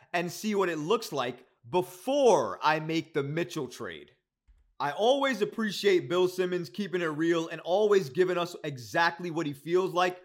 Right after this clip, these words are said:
without any qualms about it. He doesn't care what you think about what he says, he's gonna say it. So in that regard, I can understand that and appreciate that.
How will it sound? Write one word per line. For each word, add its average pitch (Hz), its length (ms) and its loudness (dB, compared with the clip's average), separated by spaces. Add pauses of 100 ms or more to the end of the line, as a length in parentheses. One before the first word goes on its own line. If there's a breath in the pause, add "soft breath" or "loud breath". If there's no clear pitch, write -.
(160 soft breath)
without 156 400 0
any 160 160 -4
qualms 151 420 -2
about 120 300 -4
it. 101 80 -10
He 131 80 -10
doesn't 175 260 -2
care 180 240 2
what 160 180 -6
you 139 60 -10
think 156 220 -8
about 143 240 -2
what 143 100 -4
he 127 80 -10
says, 185 460 0 (200 soft breath)
he's 160 200 -8
gonna 139 240 -4
say 135 240 -6
it. 98 160 -10 (180 soft breath)
So 190 220 -2
in 180 100 -4
that 208 200 4
regard, 175 340 2
I 165 40 0
can 160 160 -6
understand 170 580 -4
that 170 220 2
and 147 140 -6
appreciate 139 640 -10
that. 90 300 -10